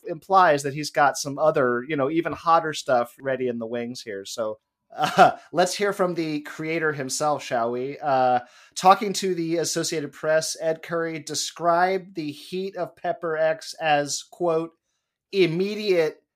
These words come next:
and brutal." He said, "I was feeling the heat for three and a half hours.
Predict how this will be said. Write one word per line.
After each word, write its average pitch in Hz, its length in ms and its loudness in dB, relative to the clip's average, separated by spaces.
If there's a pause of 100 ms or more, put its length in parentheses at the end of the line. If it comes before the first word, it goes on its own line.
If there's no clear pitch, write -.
(120)
and 151 260 -2
brutal." 135 680 0 (420)
He - 120 -12
said, 165 220 4
"I 160 120 6
was 165 160 0
feeling 214 420 2
the 185 100 2
heat 202 360 -6
for 156 100 -4
three 220 460 0
and 226 80 2
a 220 60 2
half 185 320 2
hours. 147 800 0